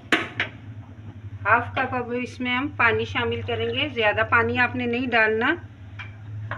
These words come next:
इसको पकने देंगे गुड़ को अच्छी तरह। गुड़ पक चुका है, अब हम इसको छान लेंगे क्योंकि इसमें मिट्टी होती है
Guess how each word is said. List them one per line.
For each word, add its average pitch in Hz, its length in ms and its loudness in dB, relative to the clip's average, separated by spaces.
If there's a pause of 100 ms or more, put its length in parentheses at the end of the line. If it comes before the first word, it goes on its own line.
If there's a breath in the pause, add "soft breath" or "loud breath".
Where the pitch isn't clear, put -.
(560)
इसको 247 360 -6 (200)
पकने 240 380 0
देंगे 220 340 0
गुड़ 202 200 -8
को 220 120 -6
अच्छी 214 300 -6
तरह। 214 360 0 (1700 soft breath)
गुड़ 233 220 -4
पक 254 260 4
चुका 247 340 0
है, 269 260 0 (300)
अब 214 180 -8
हम 233 140 -2
इसको 294 300 -2
छान 226 340 4
लेंगे 240 400 -2
क्योंकि 262 380 -8
इसमें 262 400 -4 (420 soft breath)
मिट्टी 226 340 0
होती 247 380 -2
है 277 180 0